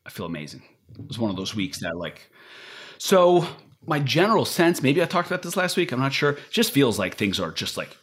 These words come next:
go time right now. It's intense. It feels like, you know, it's January and it's not the first week where everything's disorganized. It really feels like we're settling into, like, Q one, and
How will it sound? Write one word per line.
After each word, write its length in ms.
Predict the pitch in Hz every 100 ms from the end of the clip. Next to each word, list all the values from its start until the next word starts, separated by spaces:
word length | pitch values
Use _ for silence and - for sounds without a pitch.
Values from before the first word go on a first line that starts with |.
| 98 98
go 180 | 104 92
time 320 | - 69 65
right 160 | 76
now. 120 | 67 55
It's 180 | - 139
intense. 640 | 117 110 156 156 147 - - - - - - -
It 100 | 135
feels 280 | 147 156 151
like, 480 | 147 117 107 - - - _ _ -
you 100 | 139
know, 160 | 127 -
it's 180 | 117 -
January 880 | - 143 147 170 180 185 196 196 -
and 460 | 120 117 113 107 101 -
it's 200 | 117 -
not 200 | 120 123
the 60 | 120
first 300 | - 120 104
week 340 | 104 110 -
where 100 | 107
everything's 360 | 104 110 107 101
disorganized. 800 | 107 - 104 107 147 170 - -
It 100 | 131
really 180 | 131 127
feels 220 | - 110
like 120 | 104
we're 80 | 95
settling 440 | - - 90 90
into, 200 | 87 -
like, 280 | 85 80 _
Q 220 | - 113
one, 340 | 92 90 120 170 - - _
and 340 | 123 120 107